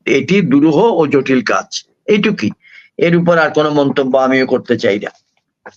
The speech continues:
ধন্যবাদ হাসিনা আক্তার, আপনাকে অনেক অনেক ধন্যবাদ। আহ,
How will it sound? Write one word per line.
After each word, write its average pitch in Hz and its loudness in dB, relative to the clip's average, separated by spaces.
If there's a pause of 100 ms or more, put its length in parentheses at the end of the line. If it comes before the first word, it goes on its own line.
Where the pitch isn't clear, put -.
(1300)
ধন্যবাদ 127 -8
হাসিনা 120 0
আক্তার, 120 -2
আপনাকে 117 -2
অনেক 123 0
অনেক 123 0
ধন্যবাদ। 113 0 (480)
আহ, 110 0